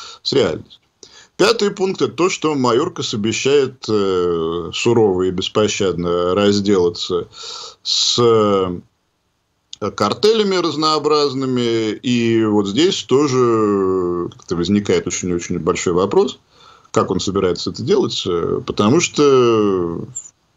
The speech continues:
не надо, в общем-то, обладать какими-то незаурядными талантами аналитическими или еще какими-то, чтобы понять, если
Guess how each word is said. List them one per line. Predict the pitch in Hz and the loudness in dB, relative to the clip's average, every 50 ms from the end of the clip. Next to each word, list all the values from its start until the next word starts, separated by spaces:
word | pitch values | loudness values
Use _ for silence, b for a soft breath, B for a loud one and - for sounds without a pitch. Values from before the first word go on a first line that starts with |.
| _ _ - | _ _ -6
не | 98 90 117 123 143 | -2 2 4 4 4
надо, | 143 135 117 101 95 85 85 92 | 4 4 4 2 0 0 -2 -2
в | 87 87 | -2 -2
общем-то, | 85 - - 92 85 82 - 92 87 85 | -4 -6 -8 -10 -10 -8 -4 -2 -2 0
обладать | 87 87 98 104 104 101 95 92 87 87 - b b b b b b b - | 0 2 2 2 2 2 2 0 -2 -2 -8 b b b b b b b -6
какими-то | - 101 95 95 - 101 90 87 82 - - 92 87 87 87 87 85 85 - - - - - - - - - - - - | -4 -4 -4 -2 -2 -2 -2 -2 -4 -6 -4 -2 -2 0 0 0 0 -2 -2 -4 -6 -8 -10 -12 -12 -14 -14 -12 -6 0
незаурядными | 98 98 101 101 107 107 107 104 98 87 82 78 82 82 82 80 78 - - 123 - _ _ _ _ _ _ _ _ _ - _ | 2 2 4 4 4 4 4 4 4 2 0 0 -4 -6 -6 -6 -8 -12 -14 -16 -20 _ _ _ _ _ _ _ _ _ -16 _
талантами | - 85 87 107 156 185 185 139 - 110 98 92 | -4 0 0 2 2 0 -2 -2 -2 -2 -2 0
аналитическими | 92 92 98 98 98 101 101 - 104 85 - - - - - - 85 85 85 | -2 -2 -2 -2 -2 -4 -6 -6 -8 -8 -8 -10 -12 -12 -10 -8 -6 -6 -4
или | 82 80 85 85 85 95 90 87 87 | -4 -4 -4 -2 -2 -2 -2 -2 -2
еще | 87 - - 90 78 | -2 -2 -2 -2 -2
какими-то, | - - 80 - - - 80 - 113 - - B B B B B B B B B | 0 -2 -2 -2 -2 -4 -4 -4 -6 -8 -12 B B B B B B B B B
чтобы | - - 147 127 - | -2 2 2 2 0
понять, | - - 135 135 123 95 80 73 - - - - - | 2 0 2 2 2 2 0 -4 -8 -12 -16 -14 -12
если | 80 85 95 98 98 98 90 107 127 123 107 - - - 98 87 85 85 - | -12 -10 -10 -8 -8 -4 0 2 4 4 4 2 -2 -4 -6 -6 -6 -6 -8